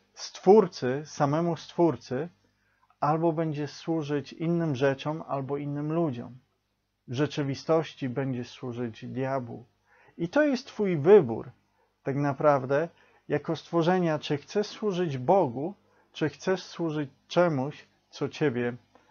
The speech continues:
zniewala. I Paweł kontynuuje mówiąc: „Zostaliście kupieni za wysoką cenę, nie bądźcie niewolnikami ludzi”. Zatem znowu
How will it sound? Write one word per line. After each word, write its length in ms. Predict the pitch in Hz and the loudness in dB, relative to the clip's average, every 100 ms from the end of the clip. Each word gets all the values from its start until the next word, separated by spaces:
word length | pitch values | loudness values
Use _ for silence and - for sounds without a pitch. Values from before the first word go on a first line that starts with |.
| _ | _
zniewala. 800 | 123 113 123 127 131 135 120 120 127 _ _ _ _ _ _ _ _ | -10 -6 -4 -2 -2 -2 -6 -10 -18 _ _ _ _ _ _ _ _
I 280 | 165 170 170 - | 0 2 2 6
Paweł 420 | 220 233 233 220 | 6 10 8 8
kontynuuje 720 | - 190 175 175 170 190 196 | 2 0 0 2 2 4 4
mówiąc: 720 | 175 165 156 156 156 156 - - _ - | 2 0 0 0 -2 -4 -8 -18 _ -10
„Zostaliście 960 | 120 151 - 160 147 185 202 - 190 | 0 0 2 2 4 2 -2 -4 -6
kupieni 760 | 180 160 - 175 185 147 127 143 | -4 -6 0 2 4 2 -2 -2
za 160 | 131 135 | 0 0
wysoką 540 | 139 - 143 143 131 | 0 -4 -4 -4 -4
cenę, 420 | - 143 143 147 - - _ | -2 -2 -2 -6 -8 -20 _
nie 260 | 139 151 170 | 0 4 4
bądźcie 880 | 147 185 247 254 - - 143 139 151 - _ _ _ - | 4 4 4 2 -2 -2 2 2 -2 -10 _ _ _ -8
niewolnikami 880 | 135 131 135 127 123 131 127 123 | -4 0 0 0 -2 -2 -2 0
ludzi”. 460 | 117 127 120 117 - _ _ _ _ _ _ _ _ _ _ _ _ _ _ _ - | 0 -2 -4 -8 -20 _ _ _ _ _ _ _ _ _ _ _ _ _ _ _ -12
Zatem 640 | 135 151 170 175 170 170 175 _ _ _ _ _ | 2 4 6 6 6 4 -2 _ _ _ _ _
znowu 800 | - 127 143 175 190 180 180 180 | -12 -6 -2 2 6 8 8 6